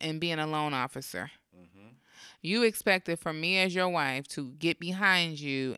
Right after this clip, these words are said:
Speaker 1: and be in full support of it.
Speaker 2: Mm-hmm.
Speaker 1: That was the expectation that you had. It was not something that was discussed prior to us getting married. It was like, we got married, month or two later,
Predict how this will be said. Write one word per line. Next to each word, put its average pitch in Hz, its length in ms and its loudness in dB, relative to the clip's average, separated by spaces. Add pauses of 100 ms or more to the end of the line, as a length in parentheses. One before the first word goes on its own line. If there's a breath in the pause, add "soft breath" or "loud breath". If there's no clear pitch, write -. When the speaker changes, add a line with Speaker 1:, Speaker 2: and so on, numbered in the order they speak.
Speaker 1:
and 151 200 -2
be 151 140 -2
in 139 120 -4
full 139 240 -2
support 135 400 -4
of 50 180 -6
it. - 120 -14
Speaker 2:
Mm-hmm. 90 340 -20 (1120 soft breath)
Speaker 1:
That 240 160 10
was 302 120 4
the 233 100 4
expectation 202 600 2
that 160 200 -6
you 165 100 -2
had. 165 280 -2 (160)
It 175 80 4
was 160 180 0
not 185 260 4
something 208 360 -2
that 165 400 2 (420)
was 160 220 6
discussed 160 640 -2
prior 156 480 4
to 202 200 -4
us 190 220 -2
getting 190 260 -4
married. 190 420 0
It 165 140 0
was 160 200 -6
like, 147 480 -2 (880)
we 175 120 2
got 165 220 6
married, 190 540 2 (1800)
month 170 420 4
or 202 120 6
two 226 220 0
later, 202 480 4